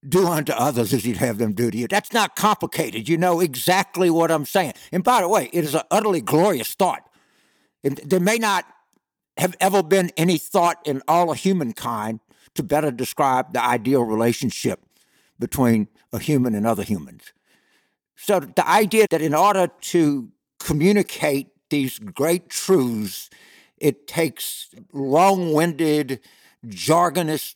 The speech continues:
language to explain that to people. And, you know, if you're at the philosophy department at the University of Chicago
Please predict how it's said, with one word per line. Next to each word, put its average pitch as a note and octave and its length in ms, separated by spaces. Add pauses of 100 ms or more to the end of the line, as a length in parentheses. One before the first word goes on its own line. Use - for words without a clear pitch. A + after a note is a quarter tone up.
language B2+ 800 (600)
to C3 500 (420)
explain F3+ 520
that A#2 220
to A2 60
people. F2+ 440 (500)
And, F3+ 300 (600)
you G#3+ 140
know, A3 180
if F#3+ 140
you're G#3+ 160
at G3 140
the D3 120 (120)
philosophy E3 840
department B2+ 720
at B2 180
the B2+ 80
University C#3 540
of A#2 60
Chicago C3+ 840